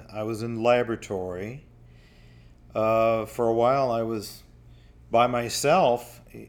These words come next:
uh, working in the laboratory because I had a sergeant above me who retired, and then I had a kid under me who got busted for marijuana,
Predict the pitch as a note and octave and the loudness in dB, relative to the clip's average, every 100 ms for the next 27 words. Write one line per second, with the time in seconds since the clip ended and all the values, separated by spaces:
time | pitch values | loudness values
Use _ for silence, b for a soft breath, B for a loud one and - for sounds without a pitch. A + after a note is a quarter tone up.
0 | - A2 G#2 G#2+ A2 A2 A#2 G#2 G2+ G2+ | -8 -4 -4 -2 -2 -2 -4 -6 -6 -4
1 | G#2 G2+ F#2 F#2 G#2 G#2 A2+ C3+ C3 G#2 | -2 -2 -4 -8 -6 -4 -4 -4 -6 -10
2 | - A2 G#2+ G#2+ F#2+ - - G#2 G2 G#2+ | -4 -2 0 -2 -8 -14 -12 -10 -8 -6
3 | G#2 F2 - b b b b b - - | -6 -8 -16 b b b b b -20 -20
4 | - - - - - - A#2 A2+ A2 - | -20 -20 -20 -20 -10 -2 0 0 -2 0
5 | C#3+ D3+ D3+ C3 B2+ - - - C3 C#3+ | 6 6 6 2 -4 -10 -18 -14 0 2
6 | D#3 C3+ C#3 C#3+ B2+ C3+ A#2+ A2+ G#2 - | 2 2 -4 -4 -2 -2 0 -2 -4 -10
7 | - A2+ - - A#2+ A2 A2+ D#3 - - | -6 -4 -2 2 4 4 0 -4 -8 -20
8 | - - - - B B B B - A2+ | -20 -20 -20 -20 B B B B -10 -4
9 | G#2+ G#2+ G#2 A2 A2 G#2+ G#2+ A#2 G#2+ G2 | -2 -2 -4 -4 -4 -4 -4 -2 -2 -2
10 | - D3+ D3+ B2 A2+ C3+ F3 D3+ G#2+ G2+ | -6 0 2 2 0 -2 0 -2 -4 -4
11 | B2+ B2+ A#2 B2 A#2 A2+ G2 A#2 A#2 - | -6 -10 -8 -4 0 0 0 0 0 -2
12 | A#2 G#2 G#2 G2+ A2+ A2 A2 A#2+ B2 G#2+ | -6 -6 -6 -4 0 0 2 2 2 -2